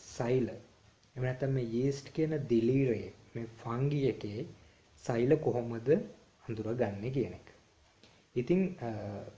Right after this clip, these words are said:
ගොඩක් වෙලාවට යීස්ට් සෛලවල අපි දන්නවා සෛල බිත්තියක් තියෙනවා. මොකද මේගොල්ලෝ ශූන්‍යෂ්ටික ජීවීන්. අපි දන්නවා ඔවුන්ගේ ලක්ෂණයක් විදිහට මේ යීස්ට් සෛලවල,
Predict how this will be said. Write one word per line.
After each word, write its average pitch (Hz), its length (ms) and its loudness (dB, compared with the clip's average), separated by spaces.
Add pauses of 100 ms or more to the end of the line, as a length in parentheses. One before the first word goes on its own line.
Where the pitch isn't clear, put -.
(340)
ගොඩක් 139 320 0
වෙලාවට 110 440 0 (280)
යීස්ට් 123 420 -2
සෛලවල 107 640 0 (600)
අපි 123 160 0
දන්නවා 120 380 -2
සෛල 123 380 0
බිත්තියක් 123 540 -2 (120)
තියෙනවා. 104 400 0
මොකද 120 380 -2
මේගොල්ලෝ 110 500 0 (320)
ශූන්‍යෂ්ටික 123 720 0
ජීවීන්. 107 580 0 (260)
අපි - 140 -4
දන්නවා 113 300 0
ඔවුන්ගේ 113 240 -2
ලක්ෂණයක් 113 560 -8
විදිහට 117 360 -2
මේ 123 180 0
යීස්ට් 110 460 2
සෛලවල, 104 580 -4